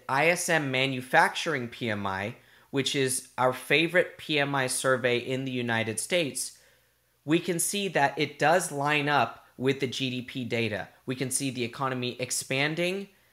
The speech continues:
when P M I is above fifty and contracting when P M I is below fifty.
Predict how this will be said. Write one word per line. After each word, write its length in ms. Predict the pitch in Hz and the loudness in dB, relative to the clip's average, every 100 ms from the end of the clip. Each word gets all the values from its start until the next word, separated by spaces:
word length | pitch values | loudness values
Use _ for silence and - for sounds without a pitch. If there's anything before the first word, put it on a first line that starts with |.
| _ - | _ -4
when 440 | 135 135 139 135 - _ _ | 2 4 4 -2 -12 _ _
P 200 | - 156 | -6 -2
M 140 | 151 139 | -2 0
I 320 | 135 139 143 123 | 2 2 0 -2
is 160 | 117 | -4
above 400 | 117 110 147 - | -2 2 2 2
fifty 440 | 165 165 170 170 123 | -4 -2 -4 -4 0
and 360 | 120 123 127 - _ - | 0 0 -4 -14 _ -12
contracting 760 | 131 123 - 131 139 147 143 139 | -8 -4 2 2 2 -2 -4 -2
when 220 | 123 117 | -2 -2
P 200 | - 131 | -4 -4
M 140 | 117 | -2
I 160 | 110 107 | 0 -2
is 140 | 104 | -4
below 260 | - 107 104 | -8 -6 -6
fifty. 480 | - 120 - 92 | -4 -6 -6 -12